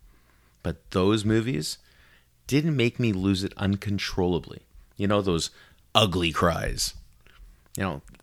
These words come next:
the next ten, on the other hand, the top ten, did just that. You know, red eyes long after the end credits rolled.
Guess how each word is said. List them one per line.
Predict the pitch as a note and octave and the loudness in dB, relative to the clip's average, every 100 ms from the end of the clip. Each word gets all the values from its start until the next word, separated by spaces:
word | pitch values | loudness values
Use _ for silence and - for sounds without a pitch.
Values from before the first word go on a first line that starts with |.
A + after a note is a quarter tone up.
| _ - | _ -4
the | G2+ | -2
next | G#2+ - - | 0 -4 -6
ten, | A2 A2 | 0 2
on | B2+ | 4
the | C3+ | 4
other | C3+ D3 | 4 4
hand, | D3 D#3+ E3 - _ _ _ _ | 4 2 0 -8 _ _ _ _
the | - | -12
top | - - G2+ G2 | -6 0 2 2
ten, | - C#3 D3+ D#3+ - _ _ _ _ _ - | 2 2 4 2 -2 _ _ _ _ _ 0
did | F#2 E2 | 0 2
just | E2 D#2+ - | 0 -2 -4
that. | - - - _ _ _ _ _ | -6 -8 -16 _ _ _ _ _
You | F#2+ | -2
know, | E2 D#2+ | -2 -2
red | D#2 E2+ F2+ | -2 2 4
eyes | E2+ E2 E2+ D2+ | 4 2 0 0
long | E2 E2+ | 2 4
after | E2 D#2+ F#2 | 2 0 0
the | E2+ | 0
end | E2+ | 0
credits | - - D#2+ - | -2 -4 -4 -4
rolled. | E2+ E2 E2+ | -4 -4 -6